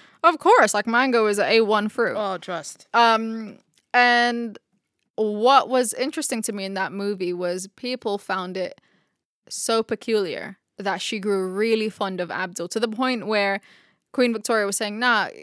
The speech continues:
Speaker 1: can you, can everyone else get out of the room, please? I just wanna, I just wanna chat to my guy Abdul here."
Speaker 2: Mm.
Speaker 1: And it wasn't romantic at all, 'cause at this point, Queen Victoria was really, really old,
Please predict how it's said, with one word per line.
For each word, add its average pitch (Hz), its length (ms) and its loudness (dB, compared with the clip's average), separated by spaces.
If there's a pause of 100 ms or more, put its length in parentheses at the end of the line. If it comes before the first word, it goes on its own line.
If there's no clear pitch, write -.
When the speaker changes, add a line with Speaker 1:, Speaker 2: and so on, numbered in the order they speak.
(180)
Speaker 1:
can 277 180 -2
you, 311 300 -4
can - 160 2
everyone 311 380 2
else 254 260 2
get 202 180 -4
out 226 160 4
of 214 100 -6
the 226 120 2
room, 240 260 2
please? 185 360 -6
I 175 100 -2
just 254 180 0
wanna, 240 300 4
I 247 80 4
just - 180 0
wanna 240 160 4
chat 226 240 2
to 247 100 0
my 214 260 4
guy 208 240 4
Abdul 196 460 2
here." 180 280 0
Speaker 2:
Mm. 202 400 -6
Speaker 1:
And 269 100 4
it 330 80 6
wasn't 480 280 4
romantic 349 520 4
at - 80 -2
all, 269 160 2
'cause 233 200 -6
at 208 120 -2
this 285 140 -4
point, 233 340 -6
Queen 240 200 -2
Victoria 220 340 -2
was 202 160 -2
really, 240 240 0
really 226 180 -2
old, 220 380 0